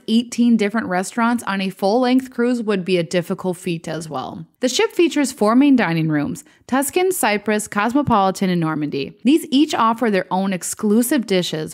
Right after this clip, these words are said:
while still serving the same standard nightly menu across the dining rooms.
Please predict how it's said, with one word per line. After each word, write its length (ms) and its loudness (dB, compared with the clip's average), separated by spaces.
while 160 0
still 280 -4
serving 420 -4
the 80 -8
same 340 -2
standard 440 0
nightly 320 -2
menu 320 0
across 420 -4
the 100 -8
dining 320 0
rooms. 380 -10